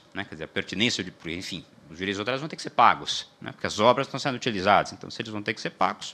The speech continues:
ok, tá? Agora, por que é pertinente você discutir que tipo de direito de autor que tá ali, a meu ver, né? Quer dizer, essa discussão se coloca porque esses direitos têm regimes diferentes, né? E aí a gente precisa entender quais são os regimes jurídicos, compreender como esses regimes jurídicos se aplicam,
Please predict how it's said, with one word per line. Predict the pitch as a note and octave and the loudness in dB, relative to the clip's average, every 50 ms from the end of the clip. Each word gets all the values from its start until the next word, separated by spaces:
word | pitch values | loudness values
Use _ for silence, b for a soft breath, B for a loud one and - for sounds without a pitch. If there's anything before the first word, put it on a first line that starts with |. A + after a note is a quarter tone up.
| - - | -8 -8
ok, | G3+ - - - A2 E2+ - - - - - - _ | -8 2 4 4 4 4 2 -4 -12 -20 -20 -20 _
tá? | - - A2+ B B B B B B B B B B - | -6 -6 -6 B B B B B B B B B B 0
Agora, | - A2 G#2 G2 G2 | 6 6 8 6 6
por | - - C#3+ | 4 -2 -6
que | - - F3 F3+ | 2 4 4 4
é | - - | 4 2
pertinente | B2+ - E3+ E3 D#3+ - - B2 C#3 D3+ C#3+ - | 2 4 2 2 2 2 2 4 4 6 4 4
você | A#2+ A2+ - A#2+ | 0 -4 -4 -6
discutir | A2 - - B2 - - D3 | -6 -6 -8 -6 -6 -6 -6
que | - - | -8 -8
tipo | A2+ - - G3+ D#3+ - C#3+ | -4 0 2 2 2 0 -2
de | A#2+ A#2 | -2 0
direito | A2 A2 A#2+ A#2 A2 | 2 2 2 4 4
de | A2+ | 2
autor | G2+ F#2 - A#2 G#2 | 2 2 0 -2 -4
que | - | 0
tá | - - A2 | 4 4 4
ali, | F#2 E2+ F2 F2 E2 | 4 4 2 2 2
a | E2+ | 2
meu | F#2+ A#2 B2+ A#2 | 4 4 2 2
ver, | - - F2+ E2 D#2 D2+ D#2+ D#2 D2+ | 0 -2 -4 -4 -4 -8 -12 -14 -8
né? | D#2+ G2+ A#2 - | -6 -6 -6 -6
Quer | - D#2 | -10 -14
dizer, | E2+ E2+ | -14 -10
essa | - G#2 | -10 -10
discussão | G2 - - - - B2 | -10 -10 -12 -12 -10 -10
se | A#2 - D3+ | -8 -8 -4
coloca | - F3 D#3 C#3 C#3 C#3+ D#3 G3 | -2 -2 2 2 2 2 2 0
porque | F#3 - B3 G#3+ - - D3 D#3+ D#3+ B B B B B B - | -4 -6 -10 -10 0 2 2 2 2 B B B B B B -6
esses | - E3+ E3+ | -4 -4 -2
direitos | D#3+ C#3 C#3 D3+ D3 D3+ | -2 0 2 2 0 0
têm | - F#3 | -2 -2
regimes | E3+ D#3 F3+ D3+ A2+ A2 B2 C3+ C#3+ B2+ A2+ | 0 2 2 2 2 2 2 2 2 0 -2
diferentes, | - - E3+ - G#2+ E2 - - - - - - - - _ _ _ _ _ _ _ _ _ _ _ _ _ _ _ _ | -2 -4 -2 -2 -2 -2 -2 -4 -4 -4 -4 -6 -8 -16 _ _ _ _ _ _ _ _ _ _ _ _ _ _ _ _
né? | - - C3+ B B B B B B | -10 -10 -8 B B B B B B
E | - F3 | 6 8
aí | B2 A2+ A2+ | 8 8 8
a | A#2 | 6
gente | B2+ A#2+ | 4 0
precisa | - - D3 C#3 | -2 0 0 0
entender | C#3 C#3 E3 D#3+ C3+ G#2+ G2 A#2 C3+ C3+ B B B B B | 2 2 2 4 4 4 2 2 2 0 B B B B B
quais | - F3 - | 0 2 2
são | - - C3 C3 | 4 2 2 2
os | C3+ - | 2 2
regimes | - C#3 G#2+ A2 A#2 B2+ B2 A2 | 0 0 0 0 0 0 0 0
jurídicos, | A#2+ A#2 G#2+ B2+ C3+ - - | 0 0 2 2 0 0 -2
compreender | - B2 A2 - D3 C#3 A#2 A2+ B2+ D#3+ D#3+ | -6 -4 0 2 2 2 2 2 2 0 2
como | D#3 C#3 A2+ A2 | 0 0 0 0
esses | G#2+ - | -2 0
regimes | - C#3+ A#2+ G#2+ G#2+ A2 A2 | 0 0 0 0 0 -2 -2
jurídicos | A2+ A2 A2 A2 G#2+ - - | -2 -2 -2 -4 -4 -8 -8
se | - | -8
aplicam, | A#2+ - - A2+ F#2+ - - - | -6 -2 0 0 0 0 -4 -12